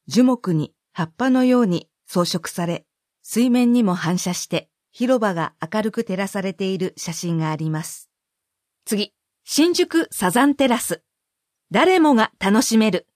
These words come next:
カラフルで個性的なライトアップ。今年のテーマは、ハローウィンターライトショー。あらゆる国や地域から人々が集い、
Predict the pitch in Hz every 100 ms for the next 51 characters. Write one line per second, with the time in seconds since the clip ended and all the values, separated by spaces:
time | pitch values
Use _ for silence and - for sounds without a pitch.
0 | _ - 311 330 330 233 202 175 - -
1 | 190 - 262 311 302 294 285 247 196 226
2 | 214 202 - - 156 - _ _ _ _
3 | _ _ 190 - 330 359 370 370 370 294
4 | 220 175 190 _ _ _ - 294 339 277
5 | 175 - 202 269 262 175 151 - _ 180
6 | 254 294 302 - 180 147 - _ _ _
7 | _ - 208 311 349 359 254 - _ -
8 | 214 240 302 302 302 311 285 - 202 180
9 | - - 262 262 190 170 - 170 175